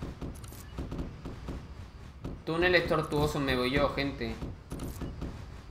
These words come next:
A ver cómo quito esto. La B para saltar. Ah, los controles son los mismos, aunque me ponga la B en vez de la X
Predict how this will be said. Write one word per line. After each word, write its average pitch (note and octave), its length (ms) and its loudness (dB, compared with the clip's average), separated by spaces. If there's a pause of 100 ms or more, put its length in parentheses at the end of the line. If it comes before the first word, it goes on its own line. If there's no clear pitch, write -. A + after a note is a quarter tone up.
(160)
A - 40 -8
ver B2 80 -6
cómo C3 220 0
quito C3+ 200 0
esto. G3+ 540 0 (380)
La B2+ 160 4
B D3 160 8
para F3 200 6
saltar. F3+ 760 2 (260)
Ah, G3+ 100 10
los F#3 140 12
controles A3 360 8
son A3+ 120 4
los G3 100 6
mismos, F#3 320 6
aunque F3+ 220 6
me C#3+ 100 6
ponga E3+ 340 4
la E3 120 8
B E3 80 6
en E3 120 4
vez D#3 140 6
de D#3 80 2
la D3+ 160 10
X E3 340 4